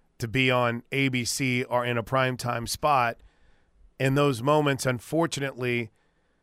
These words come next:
uh, were, A, marred by a ridiculous pitching strategy on Saturday.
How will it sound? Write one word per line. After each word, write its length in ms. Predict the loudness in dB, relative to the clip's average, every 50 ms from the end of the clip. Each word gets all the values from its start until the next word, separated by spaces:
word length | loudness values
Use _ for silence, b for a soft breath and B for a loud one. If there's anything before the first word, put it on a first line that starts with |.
| _ _ _ _ _ _ _ -10
uh, 100 | -10 -8 -6
were, 200 | -4 -4 -4 -4 -6 -12 _ -6
A, 200 | -6 -4 -4 -6
marred 480 | -4 -4 -2 0 2 2 2 2 2
by 280 | 2 2 2 2 2 -2 -6 -12 _ -8
a 60 | -6 -4
ridiculous 540 | -4 -4 -4 -4 -4 -4 -4 -4 -4 -4
pitching 340 | -6 -8 -8 -6 -6 -6 -6
strategy 540 | -6 -4 -2 0 2 2 2 0 -2 -2 0
on 160 | 0 0 -2
Saturday. 580 | -2 -2 0 0 0 0 0 -2 -4 -4 -6